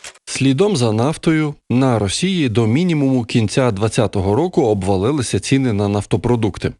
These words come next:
Біржова вартість диспалива в очікуванні ембарго вже знизилась на півтора відсотки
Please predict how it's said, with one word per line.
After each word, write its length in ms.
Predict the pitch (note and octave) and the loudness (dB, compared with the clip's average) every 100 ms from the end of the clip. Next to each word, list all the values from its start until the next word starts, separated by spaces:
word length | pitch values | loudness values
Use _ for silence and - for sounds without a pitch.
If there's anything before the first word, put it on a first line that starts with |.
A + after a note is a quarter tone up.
| _ - | _ -4
Біржова 440 | A#2 F3+ D3+ C#3+ C3 | 2 2 2 2 2
вартість 440 | D3+ C#3 B2+ F#2+ | 0 0 -2 0
диспалива 680 | G2 A2+ - D#3+ F#3+ D3+ A2+ | 0 0 0 0 0 0 0
в 80 | G2 | 0
очікуванні 580 | G2+ - A#2+ A2 A2 G#2 | -2 -4 -2 0 2 2
ембарго 520 | G2+ B2+ F3 C#3+ B2 | 2 2 0 0 0
вже 280 | F#2+ C3 G#2+ | 0 0 0
знизилась 480 | B2+ A2+ G#2+ G2 | 0 0 -2 -2
на 80 | G#2 | -4
півтора 420 | F2+ F#2 A2 G2+ | -2 0 0 0
відсотки 540 | F2 - G3+ - E3 | -2 0 0 0 -2